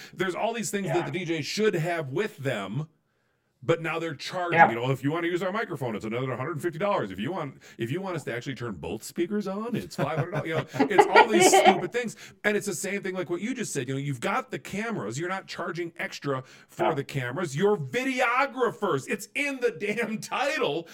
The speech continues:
Speaker 1: So, yes,
Speaker 3: Yep.
Speaker 1: you've got them. Why would you charge
Speaker 2: Yeah.
Speaker 1: extra for them? Yes?
Speaker 2: And it, it helps to have the fact that two of our main cameras and our movie cameras have remote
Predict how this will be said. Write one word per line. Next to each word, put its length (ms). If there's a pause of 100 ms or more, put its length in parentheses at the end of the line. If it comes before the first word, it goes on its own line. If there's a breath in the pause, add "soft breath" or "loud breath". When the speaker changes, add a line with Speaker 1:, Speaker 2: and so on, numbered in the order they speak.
(120 loud breath)
Speaker 1:
So, 220
yes, 380
Speaker 3:
Yep. 120
Speaker 1:
you've 120
got 360
them. 240
Why 160
would 180
you 140
charge 280
Speaker 2:
Yeah. 60
Speaker 1:
extra 340
for 280
them? 260
Yes? 560
Speaker 2:
And 160
it, 240
it 160
helps 440
to 140
have 380
the 80
fact 380
that 320 (500)
two 180
of 120
our 200
main 300
cameras 600
and 420
our 460 (180)
movie 320
cameras 500 (600)
have 240
remote 480